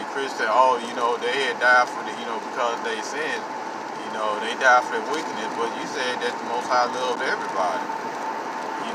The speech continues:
Know, you can't have your cake and eat it too. You, you have to, uh, accept the fact of the matter that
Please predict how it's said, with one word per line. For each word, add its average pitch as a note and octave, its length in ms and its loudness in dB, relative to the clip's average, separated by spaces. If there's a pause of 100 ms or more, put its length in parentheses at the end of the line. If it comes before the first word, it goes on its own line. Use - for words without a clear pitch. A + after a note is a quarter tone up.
Know, - 160 0
you - 160 -4
can't C#3 160 0
have C#3+ 240 4
your B2+ 240 -2
cake C#3 240 0
and C3 80 -2
eat B2 160 -2
it - 160 -4
too. - 160 -4
You, - 280 -6 (280)
you - 60 -6 (100)
have A2+ 160 0
to, A#2 80 -6
uh, - 800 -4
accept C#3 320 -2
the A#2 160 -4
fact A#2 240 2
of A#2+ 80 -6
the A2 80 -6
matter A#2 240 2
that A#2 140 0